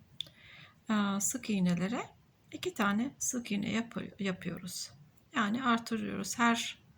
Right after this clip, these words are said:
sık iğneye iki tane yaparak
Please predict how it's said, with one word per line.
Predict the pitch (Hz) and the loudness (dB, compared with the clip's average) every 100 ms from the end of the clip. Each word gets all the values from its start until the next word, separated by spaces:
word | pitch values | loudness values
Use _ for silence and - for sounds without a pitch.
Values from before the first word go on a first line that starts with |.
| _ - - - - - - - _ - | _ -20 -20 -20 -20 -20 -20 -20 _ -6
sık | - 247 233 | -2 -2 -2
iğneye | 185 175 175 180 277 - - - _ _ - | 0 2 2 0 0 -4 -18 -20 _ _ -20
iki | - 247 | -12 -4
tane | 233 202 196 | 0 2 2
yaparak | 233 233 202 294 - | -2 -2 -4 -4 -8